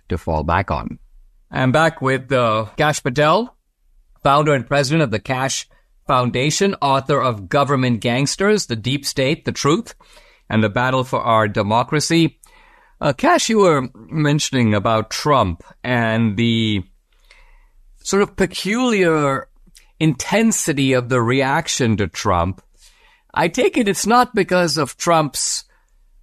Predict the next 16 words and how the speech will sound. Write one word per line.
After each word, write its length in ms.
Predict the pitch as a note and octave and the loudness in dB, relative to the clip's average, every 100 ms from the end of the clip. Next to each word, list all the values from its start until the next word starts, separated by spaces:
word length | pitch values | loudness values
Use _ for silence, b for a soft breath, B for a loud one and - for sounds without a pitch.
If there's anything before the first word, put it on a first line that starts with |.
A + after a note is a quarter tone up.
| - | -4
um, 400 | C3 C3 A2+ A2 | -2 0 0 -2
extremism 1080 | - C3+ - - E3+ G#3+ F#3+ D3+ A#2+ C#3 B2+ | -6 -6 -6 -4 -2 2 2 2 2 0 2
of 160 | B2 - | 0 0
his 480 | C3+ A#2 A2 - - _ _ _ _ - | -2 0 -2 -6 -8 _ _ _ _ -2
kind 240 | D3 C#3+ | 0 2
of 140 | B2+ B2 | 0 2
way 180 | D#3+ | 2
of 100 | D3+ | 2
thinking, 540 | - G3 B3+ G3 F#3+ E3+ | 0 2 2 2 0 0
because 320 | F3 G3 F3+ | 0 0 0
Trump 260 | A3 A#3+ A#3+ | 2 2 2
is 140 | A3+ | 0
actually 400 | B3+ - A3 A3 | 0 0 0 0
not 300 | F#3+ G#3+ - | 2 0 0
that 180 | G3+ F#3+ | 0 0
extreme. 680 | - - G3+ D4+ A3 D#2 | -4 -4 -2 0 -2 -6